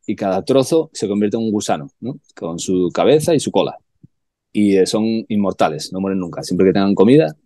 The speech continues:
eh, viven para siempre. Entonces, eh, lo que hicieron en este, este grupo de científicos fue cortar, eh, en dos trozos, cortar dos trozos de un gusano y quedarse con el trozo del medio, ¿no?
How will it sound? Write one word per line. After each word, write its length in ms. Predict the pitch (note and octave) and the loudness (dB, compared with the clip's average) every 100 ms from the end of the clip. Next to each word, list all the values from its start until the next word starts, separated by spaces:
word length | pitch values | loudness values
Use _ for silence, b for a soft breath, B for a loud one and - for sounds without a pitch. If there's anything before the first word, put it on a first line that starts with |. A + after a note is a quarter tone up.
| _ | _
eh, 240 | D#2+ E2 D#2+ | -6 -4 2
viven 400 | F#2+ F#2 E2+ D2+ | 4 4 4 2
para 160 | E2 | 0
siempre. 320 | - F2+ D2+ - b b b b b _ _ | 2 0 -2 -12 b b b b b _ _
Entonces, 580 | F#2 A2 A#2+ D3+ D3 - | -2 0 4 4 2 -2
eh, 460 | G#2 G2 F#2+ F#2 F#2 _ _ _ _ | -2 0 2 0 -2 _ _ _ _
lo 240 | - - G#2 | -8 -4 0
que 120 | G#2 | 0
hicieron 540 | G#2 C3+ D3 D3+ C#3+ | 2 4 4 2 -2
en 140 | A2 A2 | -4 -4
este, 580 | A2+ A#2 A2+ A2 A2 | 0 4 6 6 4
este 180 | A2 - | 0 -2
grupo 220 | A2+ A2+ | -2 0
de 60 | A2+ | -2
científicos 480 | A2+ A#2+ C3+ B2+ A#2 | 0 -2 -2 -2 0
fue 140 | A#2+ | -2
cortar, 380 | G#2+ G2 - A#2 A#2 - - | -2 -4 0 0 0 -6 -14
eh, 360 | F2+ F#2+ F#2+ F#2 - _ _ _ | -4 0 0 -2 -8 _ _ _
en 220 | G2+ G2+ | -2 0
dos 160 | G#2+ A2 | 2 2
trozos, 400 | C#3+ C#3 E3 D3+ | 0 2 -4 -4
cortar 280 | G2 F2+ G#2+ | -6 -2 -2
dos 140 | A2 | 0
trozos 220 | A#2 A2 | -2 -2
de 60 | G#2+ | -2
un 80 | A2 | -2
gusano 320 | G#2 C3+ D3 | -2 -2 -2
y 60 | |
quedarse 300 | A#2 G2+ G#2 | -2 -2 0
con 120 | A2 G#2+ | 0 0
el 60 | |
trozo 260 | F#2+ G2+ G#2 | -2 -2 -2
del 100 | F2+ | -2
medio, 240 | D2+ C2 | -4 -8
¿no? 120 | A2+ | -10